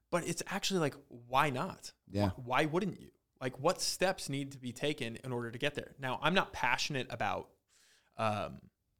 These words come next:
Speaker 1: you know, going and getting a master's degree or something like that. But if I was, I could absolutely do it.
Speaker 2: Yeah.
Speaker 1: And why could I do it? Because I said that I can. And now
Speaker 2: Yeah.
Speaker 1: I'm gonna make the necessary steps to make that happen.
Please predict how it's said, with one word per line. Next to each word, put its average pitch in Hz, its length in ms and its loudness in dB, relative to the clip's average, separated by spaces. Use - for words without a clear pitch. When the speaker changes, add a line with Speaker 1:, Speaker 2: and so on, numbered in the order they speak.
Speaker 1:
you 110 80 -8
know, 107 140 -2
going 120 300 6
and 120 60 0
getting 117 180 2
a 110 40 2
master's 117 460 2
degree 110 300 6
or 110 80 6
something 113 300 2
like 110 180 2
that. - 300 4
But 139 180 10
if - 120 6
I 127 80 10
was, 156 640 6
I 170 100 2
could 208 200 4
absolutely 175 540 2
do 117 160 -8
it. - 200 -12
Speaker 2:
Yeah. 107 180 6
Speaker 1:
And 139 260 -2
why 127 200 4
could 143 160 2
I 135 80 4
do 131 180 2
it? - 260 -4
Because 185 320 0
I 214 60 0
said 330 260 -2
that - 120 2
I - 80 -6
can. - 220 -16
And 95 180 4
now 104 100 6
Speaker 2:
Yeah. - 60 6
Speaker 1:
I'm 160 80 2
gonna 160 180 4
make 147 200 0
the 151 60 -4
necessary 135 600 2
steps - 520 2
to 131 80 -6
make 110 160 -4
that 117 120 0
happen. 160 380 -4